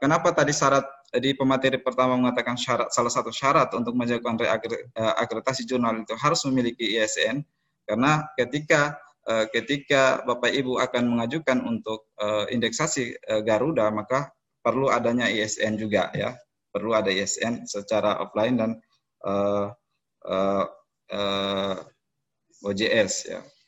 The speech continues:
Jadi misalnya, eh, I S N-nya contoh saja ya, contoh saja Bapak Ibu. Kemudian pembicaranya, em, klik, eh, yang menjadi, eh,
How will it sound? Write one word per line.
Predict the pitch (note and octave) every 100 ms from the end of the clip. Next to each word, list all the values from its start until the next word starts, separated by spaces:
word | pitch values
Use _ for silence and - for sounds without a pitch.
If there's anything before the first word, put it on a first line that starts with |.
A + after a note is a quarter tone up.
| _ _
Jadi | G2+ G#2 A#2 A#2 - _ -
misalnya, | G2 A2 A#2 A#2+ B2 - -
eh, | G2 F2 F#2+
I |
S | F#2+ -
N-nya | G#2+ A2 B2+ C#3 C#3+ - _ _
contoh | - G2+ F#2+ -
saja | - A2 G#2 G#2+ - -
ya, | A2
contoh | B2 G#2 G2
saja | G2+ G2 G2
Bapak | D#3
Ibu. | G2+ D3 - _ _ _ _ _ _ _
Kemudian | - G2 G#2+ B2 C3
pembicaranya, | G#2+ G#2 G2 G2+ G2+ A#2 C3+ C#3 - _ _
em, | G2+ G2+ G#2+ A2 - _ _ _
klik, | A2 B2+ D3+ - _ _ _
eh, | A#2 A2+ A2+ A2+ A2 - A#2
yang | A#2+
menjadi, | B2 B2 A#2+ A#2+ C3 C#3 -
eh, | - G#2 G#2+